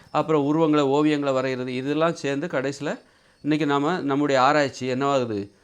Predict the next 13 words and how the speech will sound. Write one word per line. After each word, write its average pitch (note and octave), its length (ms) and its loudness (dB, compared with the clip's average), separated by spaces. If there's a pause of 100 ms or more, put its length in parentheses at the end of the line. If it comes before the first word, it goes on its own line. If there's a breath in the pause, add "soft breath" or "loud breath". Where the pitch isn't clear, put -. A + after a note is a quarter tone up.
மனிதர்களாக D#3 600 4
நாம் D#3 200 2
மாறுவதற்கு B2+ 640 2
காரணமாக C3 680 0 (340 soft breath)
இந்த F#3+ 380 0
கை-, C3+ 500 4
கைகள் E3+ 380 4
தான் E3+ 180 0
காரணமாக B2 460 -2
இருக்குது. F#2+ 260 -14
கைகளால் D#3 400 4
வரையப்பட்ட C#3 500 -2
கோடுகள் B2+ 440 -2